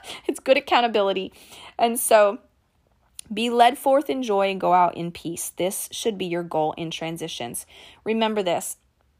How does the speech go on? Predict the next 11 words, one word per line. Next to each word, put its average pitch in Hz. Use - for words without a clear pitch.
Forgive 196
me, 180
my 175
throat 175
is 175
getting 175
very 165
dry. -
<coughs> -
Your 247
pastor, 254